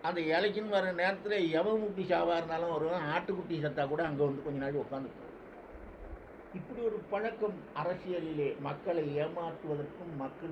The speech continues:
வாக்கை கவருவதற்கும் ஒரு பழக்கம் அரசியல்வாதிகளுக்கு நன்றாக தெரிகிறது. அதனாலே அவர்கள் செய்கிறார்கள். நாங்கள் சமூக சிந்தனையாளர்கள்,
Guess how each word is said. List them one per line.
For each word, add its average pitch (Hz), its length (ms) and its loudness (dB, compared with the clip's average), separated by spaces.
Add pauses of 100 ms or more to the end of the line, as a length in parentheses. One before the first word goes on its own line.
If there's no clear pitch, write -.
வாக்கை 139 360 -2 (160)
கவருவதற்கும் 139 960 -2 (380)
ஒரு 131 180 -2 (100)
பழக்கம் 151 480 -2 (140)
அரசியல்வாதிகளுக்கு 127 1200 -4 (180)
நன்றாக 147 520 -2
தெரிகிறது. 123 680 -4 (140)
அதனாலே 147 460 -4
அவர்கள் 120 400 -8
செய்கிறார்கள். 110 540 -8 (1080)
நாங்கள் 160 340 -2
சமூக 185 480 2
சிந்தனையாளர்கள், 151 880 -2